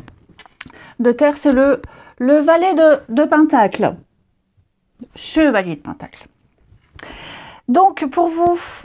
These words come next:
les signes de terre, avec cette carte-là, on va parler de prudence. Vous êtes prudent, vous avancez lentement, vous faites ce qu'il y a à faire. Le, hum, chevalier de pentacle, faut savoir que c'est un peu le, l'employé modèle.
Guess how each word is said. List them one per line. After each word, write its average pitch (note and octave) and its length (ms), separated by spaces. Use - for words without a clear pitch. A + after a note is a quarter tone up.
les C4+ 140
signes C#4+ 220
de C#4 100
terre, C#4+ 360
avec B3 200
cette C4+ 180
carte-là, C4 600
on C4+ 60
va B3+ 120
parler C4+ 280
de C#4 100
prudence. B3 640
Vous C4 140
êtes D#4 200
prudent, D4+ 560
vous C4+ 120
avancez C4 380
lentement, C#4 560
vous C4 220
faites F#4 220
ce - 120
qu'il E4 80
y D4+ 40
a C#4+ 40
à C4+ 40
faire. - 320
Le, B3+ 600
hum, B3+ 320
chevalier F4 480
de D4 60
pentacle, D4 680
faut C#4 160
savoir D4 420
que C4+ 380
c'est - 180
un A#3+ 120
peu B3+ 180
le, A3+ 320
l'employé A#3+ 480
modèle. G3 380